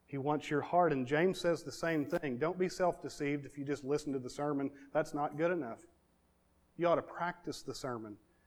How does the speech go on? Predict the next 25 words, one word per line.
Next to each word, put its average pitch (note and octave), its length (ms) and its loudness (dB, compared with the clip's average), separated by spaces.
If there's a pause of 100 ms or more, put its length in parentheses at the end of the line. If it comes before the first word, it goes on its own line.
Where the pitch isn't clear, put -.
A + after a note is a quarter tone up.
(160)
Put D#3+ 180 -4
your E3+ 100 2
Christianity D#3+ 800 2
into C#3+ 220 0
practice. D#3+ 600 2
Live D3+ 360 2
it A#2 320 -4
daily. D#3 540 6 (380)
That's F3 320 6
what E3+ 220 4
King D#3 240 2
Jesus C3+ 400 -4
is A#2+ 120 -8
worthy C#3 340 0
of. G#2+ 160 -6 (420)
That's D3 180 0
what E3+ 160 4
King D#3 220 2
Jesus C3+ 400 -2
requires. C3+ 540 -2
That's D#3 180 0
what F#3 200 4
King E3 200 4
Jesus D3 380 2
commands. D#3 640 0